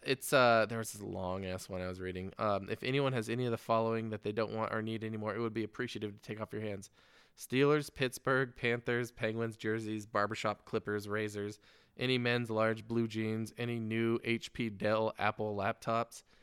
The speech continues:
any of those things that anyone has they don't want, please inbox me asap,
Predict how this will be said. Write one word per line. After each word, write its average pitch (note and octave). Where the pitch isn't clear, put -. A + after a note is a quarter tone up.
any C3
of B2+
those B2
things B2
that A#2
anyone A#2
has A2
they A2
don't A2+
want, A2
please A#2+
inbox G#2
me G#2+
asap, G#2